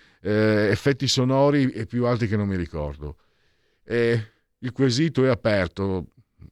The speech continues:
e lì purtroppo siete anche pochi, anche tra i trentasette e i trentanove, eh, eh, miei affiziona-, affezionati, aficionados, anche tra di loro purtroppo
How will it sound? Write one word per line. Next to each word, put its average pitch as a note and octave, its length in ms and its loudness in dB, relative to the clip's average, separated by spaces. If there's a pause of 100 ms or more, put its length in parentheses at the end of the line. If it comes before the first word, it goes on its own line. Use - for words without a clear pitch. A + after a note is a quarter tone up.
(720)
e F#2+ 120 -6
lì A2 180 2
purtroppo E2+ 380 -8
siete E2+ 240 -2
anche G2 220 -4
pochi, D#2+ 420 -4
anche F#2+ 180 -4
tra F2 140 -6
i E2 220 -6
trentasette F2+ 580 -4
e - 20 -4
i F2 40 -6
trentanove, F#2 600 0
eh, E2 380 -4 (420)
eh, D#2 340 -4 (200)
miei A2 360 2
affiziona-, G2 1000 -2
affezionati, F#2+ 880 -4
aficionados, F2+ 840 -8 (320)
anche G#2 220 -6
tra A2 120 0
di G2+ 100 2
loro G2 260 2
purtroppo F#2 720 -2